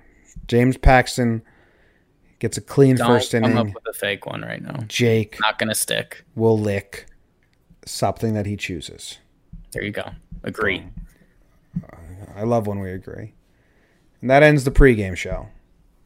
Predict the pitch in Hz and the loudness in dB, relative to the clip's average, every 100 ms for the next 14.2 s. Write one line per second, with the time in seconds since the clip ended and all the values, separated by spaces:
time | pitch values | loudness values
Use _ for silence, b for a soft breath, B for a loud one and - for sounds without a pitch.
0 | _ - 131 135 123 104 101 98 98 90 | _ 0 6 6 6 2 -2 -4 -6 -6
1 | 85 80 - 143 151 156 147 143 139 - | -8 -8 0 4 4 4 4 4 0 -2
2 | - 131 127 135 123 107 87 - - - | -2 0 0 0 0 -4 -8 -14 -14 -18
3 | _ - - - 101 - 120 131 131 - | _ -20 -20 -14 -10 -2 2 4 2 0
4 | 127 98 76 b b b b b b - | -4 -4 -8 b b b b b b -14
5 | - 123 151 165 151 156 147 139 123 127 | 0 8 10 12 10 8 10 8 8 10
6 | 147 151 127 107 - 98 92 - - b | 10 10 8 4 4 2 2 -2 -10 b
7 | b b _ 135 151 131 110 117 143 113 | b b _ 8 10 10 6 6 6 6
8 | - 110 160 147 90 98 117 131 123 131 | 2 0 6 8 6 0 4 6 6 4
9 | 131 127 120 _ - 131 123 - 127 127 | 2 2 -2 _ 4 6 6 2 2 6
10 | 131 143 - 104 98 - - _ _ 139 | 6 6 4 2 2 -2 -16 _ _ -10
11 | 143 - - 151 185 127 82 - - _ | -8 -8 -6 2 6 8 6 -4 -18 _
12 | _ - 117 110 117 113 123 120 123 - | _ 0 2 4 4 4 4 6 4 2
13 | - 127 113 113 117 117 117 123 147 139 | 2 4 4 4 4 2 2 0 4 4
14 | 143 143 | 2 -2